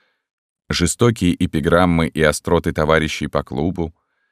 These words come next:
некоторые неприятные замечания профессоров, когда я был на младших курсах университета. Вот и всё.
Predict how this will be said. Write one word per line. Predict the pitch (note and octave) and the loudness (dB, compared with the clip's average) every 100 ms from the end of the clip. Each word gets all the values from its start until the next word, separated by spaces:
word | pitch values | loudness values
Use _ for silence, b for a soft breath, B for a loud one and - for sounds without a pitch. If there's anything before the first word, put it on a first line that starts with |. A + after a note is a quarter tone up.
| _ | _
некоторые | E2 G2+ - G#2 G#2 | 2 2 2 0 2
неприятные | F#2+ G2 F#2 G#2 A2 G2+ F#2 | 2 2 2 4 2 2 -2
замечания | E2+ F2 F2 A2 A2 G2 | 0 0 0 0 2 0
профессоров, | - F2 E2 - D#2 D#2+ B2+ - | -2 -4 -4 -2 0 2 2 0
когда | D2 C#2+ D2 | -6 -4 -2
я | D2 | 0
был | D2 D2+ | -2 -2
на | D2 | -2
младших | D2 D2 - D#2+ - | 0 -2 -2 -12 -10
курсах | D2+ - C#2+ D2 | -10 -8 -8 -6
университета. | C#2+ C#2+ - C#2 C#2 C2 - _ _ _ _ - | -4 -4 -6 -8 -6 -8 -10 _ _ _ _ -10
Вот | C#2+ D2 | -4 -4
и | D2 | -4
всё. | - A#2+ E2 | -2 -4 -4